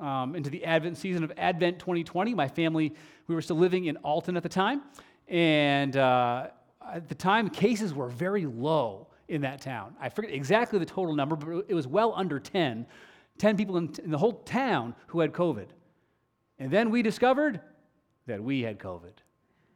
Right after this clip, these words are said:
And we instantly almost doubled the number of covid cases in that community. And in those early days, you didn't know what to do. I mean, we just were stuck at home.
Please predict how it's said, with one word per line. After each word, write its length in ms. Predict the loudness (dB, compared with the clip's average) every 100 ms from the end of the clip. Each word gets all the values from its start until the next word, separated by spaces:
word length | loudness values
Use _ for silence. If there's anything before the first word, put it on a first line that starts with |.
| _ _ _
And 120 | 0
we 120 | 2 2
instantly 680 | 2 -2 0 2 2 4
almost 380 | 2 0 -2 2
doubled 360 | 4 6 4 4
the 100 | 4
number 340 | 4 2 0
of 80 | -2
covid 240 | -2 -2
cases 460 | 2 2 2 -2 -2
in 100 | 4
that 140 | 4
community. 400 | 4 2 2 0 -4 -20 -20 -20 -20 -20 -20 _ _ _ _ _ _ -4
And 140 | 2 4
in 40 |
those 160 | 4 4
early 320 | 2 4 4
days, 320 | 6 6 6
you 80 | 4
didn't 140 | 2
know 80 | 0
what 220 | 0 -2
to 80 | 0
do. 280 | 2 4 2
I 40 |
mean, 100 | 0
we 140 | 0 0
just 180 | -2
were 80 | -4
stuck 500 | -6 -8 -2 -2 0
at 120 | -2
home. 480 | -4 -2 0 0 -2